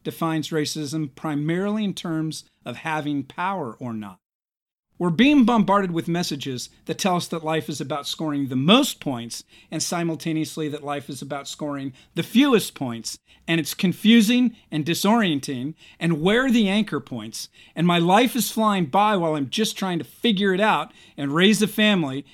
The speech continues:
and do the right thing in the middle of the storm called life. So no wonder that in the midst of more wealth and education and technology and prosperity ever in world history, people are getting more anxious and depressed,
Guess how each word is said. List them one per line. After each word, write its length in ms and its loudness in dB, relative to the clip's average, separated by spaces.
and 160 -2
do 160 6
the 100 2
right 260 0
thing 400 -2
in 100 -2
the 60 4
middle 320 6
of 100 -2
the 80 -2
storm 440 0
called 320 -2
life. 420 -6
So 200 2
no 180 6
wonder 640 2
that 140 -2
in 80 2
the 80 2
midst 340 4
of 80 0
more 320 6
wealth 340 2
and 120 -2
education 580 -2
and 120 -4
technology 680 -4
and 120 -2
prosperity 800 0
ever 260 4
in 120 4
world 260 4
history, 500 -2
people 300 0
are 60 0
getting 280 2
more 300 4
anxious 360 -2
and 80 -2
depressed, 460 -4